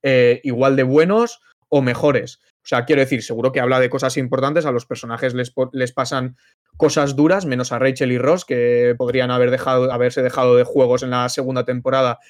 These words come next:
y a nadie le hubiese importado, porque <laughs> no sé quién veía Friends por ese romance, la verdad. Pero eso, creo que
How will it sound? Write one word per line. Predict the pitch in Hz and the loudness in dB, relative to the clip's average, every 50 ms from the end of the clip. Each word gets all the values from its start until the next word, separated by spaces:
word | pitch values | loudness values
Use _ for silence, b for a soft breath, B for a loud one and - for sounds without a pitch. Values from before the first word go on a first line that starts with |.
| b b | b b
y | 151 147 | 2 2
a | 139 | 2
nadie | 147 151 156 156 139 139 131 | 2 2 2 2 4 2 2
le | 127 123 | 2 2
hubiese | 120 123 127 123 131 | 0 0 -2 -2 -2
importado, | 127 123 123 123 123 135 135 156 185 196 | -4 -4 -4 -6 -2 0 2 2 2 2
porque | - 127 120 - - 139 | 0 -4 -2 -2 -6 -6
<laughs> | - _ _ _ - _ - | -6 _ _ _ -20 _ -6
no | 139 | -6
sé | 127 - 131 127 | -4 -4 -2 -2
quién | 135 127 123 | 0 0 0
veía | 120 117 120 120 120 117 113 113 113 113 117 113 117 - | 0 0 0 0 0 0 0 -2 -4 -4 -4 -6 -6 -8
Friends | - - 131 123 123 117 - | -8 -6 -4 -4 -4 -4 -8
por | - 127 117 113 123 | -8 -8 -6 -6 -6
ese | 127 123 - | -8 -8 -10
romance, | - 123 120 120 127 135 - - - - | -10 -10 -10 -10 -14 -16 -14 -14 -14 -12
la | - | -10
verdad. | 143 120 120 139 165 - _ _ _ _ _ _ _ _ _ _ _ | -10 -8 -8 -8 -8 -10 _ _ _ _ _ _ _ _ _ _ _
Pero | 156 139 131 131 123 123 120 120 120 117 120 - | 2 4 4 4 4 6 4 4 4 2 0 0
eso, | 156 160 - 151 147 - - _ | -2 0 0 0 -2 -4 -8 _
creo | _ - 135 139 156 147 | _ 0 2 2 2 2
que | 147 127 120 120 | 2 0 0 -2